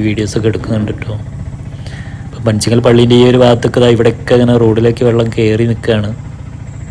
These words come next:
അപ്പം ഇവിടെ ദാ ഈ ഒരു വീടിൻ്റെ ഇടവഴിയിലൂടെയൊക്കെ വെള്ളം ഇങ്ങനെ ഒഴുകി പോവാണ് ട്ടോ. ഈ ഒരു തോടിലാണ് ഇതിൻ്റെ മുമ്പ്,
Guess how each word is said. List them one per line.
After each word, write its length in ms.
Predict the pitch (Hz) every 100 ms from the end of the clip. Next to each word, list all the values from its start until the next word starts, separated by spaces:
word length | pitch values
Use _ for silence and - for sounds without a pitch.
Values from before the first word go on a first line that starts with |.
| - - - - - - - - - - - - - - - -
അപ്പം 180 | - 110
ഇവിടെ 160 | 104 101
ദാ 60 | 107 104
ഈ 20 | 107
ഒരു 100 | 107
വീടിൻ്റെ 480 | 107 110 107 110 113 117 - 113
ഇടവഴിയിലൂടെയൊക്കെ 1000 | 104 107 107 110 110 113 113 - - 113
വെള്ളം 220 | 110 110 110
ഇങ്ങനെ 200 | 110 110 113
ഒഴുകി 220 | 107 104 107
പോവാണ് 320 | 113 107 104 98
ട്ടോ. 120 | 110 107 - - - - - - - - - - - -
ഈ 20 | 107
ഒരു 140 | 107 110 117
തോടിലാണ് 480 | 110 107 117 113 113
ഇതിൻ്റെ 140 | 110 107
മുമ്പ്, 360 | 110 107 107